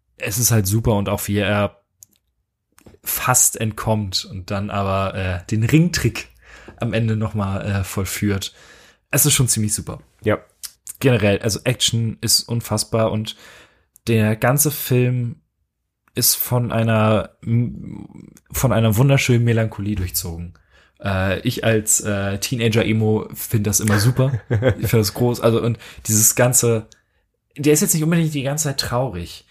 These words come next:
Speaker 1: aber ist halt auch nie so Richtung, richtig hoffnungsvoll.
Speaker 2: Nee, das stimmt.
Speaker 1: Ähm,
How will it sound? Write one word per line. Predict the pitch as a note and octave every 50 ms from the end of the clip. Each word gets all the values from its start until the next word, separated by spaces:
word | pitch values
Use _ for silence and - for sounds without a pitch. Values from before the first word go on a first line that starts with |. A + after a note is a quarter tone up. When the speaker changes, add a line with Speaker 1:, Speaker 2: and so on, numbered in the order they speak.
| _ _ _ _
Speaker 1:
aber | - - G#2+ A2 G2+
ist | B2+ - - -
halt | C#3 C3+ C3 B2+ B2 A#2 - - - _ _ _ _ _ _ _ _ _
auch | - A#2 A2 - -
nie | A#2+ A#2+ A#2+ B2 B2+ C3 C3+ C#3 D3 D#3 D#3+ E3
so | D3+ C#3 C3+ B2+
Richtung, | A2 - - - C3 A#2+ - - - - - -
richtig | C#3 - C3 B2 - - -
hoffnungsvoll. | - - - B2+ G2 F2+ - - - - - F2 F2 F2 A#2 B2+
Speaker 2:
Nee, | B2+ A#2 A2
das | A2+ -
stimmt. | - - F2+ F2+ - _ -
Speaker 1:
Ähm, | A2+ A2 G#2+ G#2+ G2+ G2+ G#2 G#2 G#2 G#2+ G#2+ -